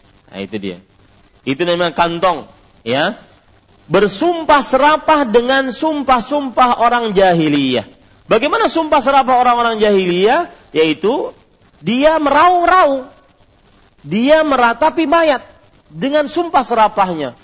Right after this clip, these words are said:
"Celaka aku, hinanya diriku," karena kematian suaminya mungkin, atau kematian anaknya. Ya. Ini ibu-ibu, saudari-saudari yang muslimah yang dimuliakan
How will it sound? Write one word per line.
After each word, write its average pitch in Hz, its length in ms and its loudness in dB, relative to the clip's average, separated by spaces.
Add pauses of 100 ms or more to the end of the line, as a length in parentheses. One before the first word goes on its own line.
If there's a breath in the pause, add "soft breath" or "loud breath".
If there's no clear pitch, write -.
(220)
"Celaka 254 640 0
aku, 240 560 -8 (880)
hinanya 302 480 2
diriku," 262 640 -2
karena 247 320 -2
kematian 285 400 -2
suaminya 240 480 -4
mungkin, - 200 -18 (200)
atau 196 240 -4
kematian 208 320 0
anaknya. 190 560 -6 (480)
Ya. 127 240 -8 (720)
Ini 107 240 -14
ibu-ibu, 117 240 -6
saudari-saudari 127 720 -6
yang 127 80 -10
muslimah 120 400 -8 (320)
yang 110 160 -14
dimuliakan 127 400 -6